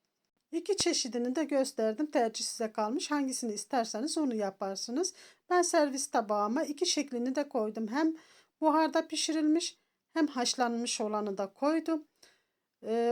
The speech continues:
orta kısmına yoğurt koydum. İsteyen yoğurtla servis eder, isteyen böyle üzerine sadece tereyağlı, e, tereyağını yakıp içine pul biber ekleyip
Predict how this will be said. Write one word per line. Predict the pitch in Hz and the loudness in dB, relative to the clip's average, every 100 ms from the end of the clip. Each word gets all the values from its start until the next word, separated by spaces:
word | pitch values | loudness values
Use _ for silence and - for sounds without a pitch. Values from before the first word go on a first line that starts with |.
| 254 | 2
orta | 339 349 311 | 2 2 -4
kısmına | 285 254 254 226 214 | 0 0 2 0 0
yoğurt | 240 294 320 - | 2 2 0 0
koydum. | 311 302 311 294 | 0 0 0 0
İsteyen | 277 - 294 240 | 0 -2 -2 -2
yoğurtla | 247 269 269 226 | -2 -4 -4 -6
servis | - 214 208 214 - | -4 -4 -4 -6 -6
eder, | 214 254 269 | -6 -4 -6
isteyen | 254 - 220 226 254 262 _ _ _ _ - | -6 -8 -4 -4 -4 -8 _ _ _ _ -4
böyle | 254 233 254 | 0 2 2
üzerine | 269 285 220 214 233 | 0 0 0 0 -2
sadece | - 294 240 220 220 285 - | 0 0 0 0 -2 -4 0
tereyağlı, | 247 247 220 208 208 226 285 285 _ _ _ _ _ _ | 0 2 0 0 -2 -2 -6 -8 _ _ _ _ _ _
e, | 170 202 208 202 - - _ _ _ - | -16 -12 -10 -12 -16 -20 _ _ _ 0
tereyağını | 285 269 254 233 262 | 4 6 4 4 2
yakıp | 247 247 - 302 - - _ - _ _ _ 262 | 2 0 -4 -6 -8 -20 _ -20 _ _ _ -10
içine | 277 233 220 214 | -6 -2 -4 -2
pul | 277 233 | -4 -2
biber | 226 226 | -2 -2
ekleyip | 220 226 220 233 247 285 | -2 -4 -4 -2 -2 -2